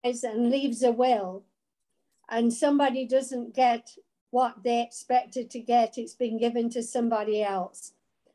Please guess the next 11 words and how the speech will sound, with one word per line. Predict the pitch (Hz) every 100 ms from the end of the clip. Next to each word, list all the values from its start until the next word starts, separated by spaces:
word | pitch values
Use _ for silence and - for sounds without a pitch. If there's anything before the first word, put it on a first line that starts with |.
| _
And | 226 240
the | 254 254
fighting, | 294 285 277 277 269 226 220
the | 220 240
infighting | 269 285 277 269 254 240 240 240 214 196
between | 202 196 247 247 240 233
families, | - 247 233 233 208 180 175 - - _ _ - _ _ _ -
and | 247
it | 262 269
does | 302 302
happen. | 277 277 269 - 208 165